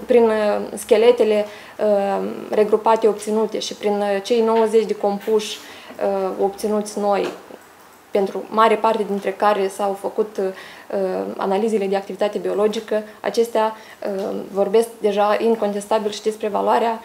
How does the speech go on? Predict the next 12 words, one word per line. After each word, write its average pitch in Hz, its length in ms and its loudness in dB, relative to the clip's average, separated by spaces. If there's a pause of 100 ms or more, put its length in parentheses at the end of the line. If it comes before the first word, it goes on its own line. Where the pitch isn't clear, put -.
(280)
uh, 196 400 -4 (320)
aplicativă. 214 800 2 (800)
Uh, 226 320 2 (840)
deci 247 220 -2
s-a - 320 -2
vorbit 233 320 2
despre, 214 520 2 (340)
uh, 214 360 0
faptul 233 320 4
că 220 400 2 (120)
autoarea 226 520 4
stăpânește 220 960 0